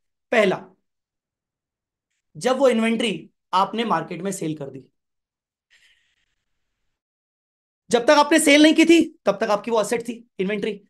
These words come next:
आपने जैसे ही उसको सेल कर दिया, तो वो बन जाएगा आपका cost of goods sold। Cost of goods sold बन जाएगा opening plus purchase minus closing।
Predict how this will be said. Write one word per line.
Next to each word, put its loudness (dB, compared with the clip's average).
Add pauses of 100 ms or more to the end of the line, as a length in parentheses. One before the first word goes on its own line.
(100)
आपने 4
जैसे 2
ही 4
उसको 0
सेल -2
कर 2
दिया, 0 (200)
तो -6
वो -6
बन -6
जाएगा -6
आपका -8
cost -8
of -14
goods -12 (360)
sold। -10 (560)
Cost 2
of -2
goods -2
sold -2
बन -4
जाएगा -6 (360)
opening -2 (120)
plus -2
purchase -2
minus -8
closing। -4